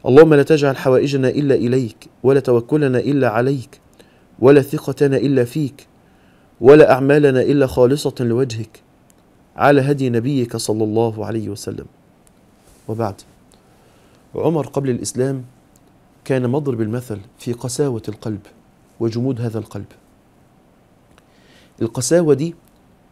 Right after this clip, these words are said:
اللي خليته سام كل الصحابة من المعذبين في بداية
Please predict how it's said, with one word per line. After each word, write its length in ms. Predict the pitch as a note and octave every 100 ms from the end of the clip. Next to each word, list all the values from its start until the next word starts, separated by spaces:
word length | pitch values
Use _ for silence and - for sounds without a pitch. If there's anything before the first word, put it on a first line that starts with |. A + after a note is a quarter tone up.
| -
اللي 120 | A#2+ A2+
خليته 360 | B2 D3+ C#3+
سام 260 | B2 D#3+ D#3 -
كل 180 | F#3+
الصحابة 600 | D3+ - C3+ - D3 A#2+ G#2 _ _ -
من 160 | C#3 C#3
المعذبين 640 | A#2+ G#2 A2+ A#2 B2 C3+
في 160 | -
بداية 240 | A2 B2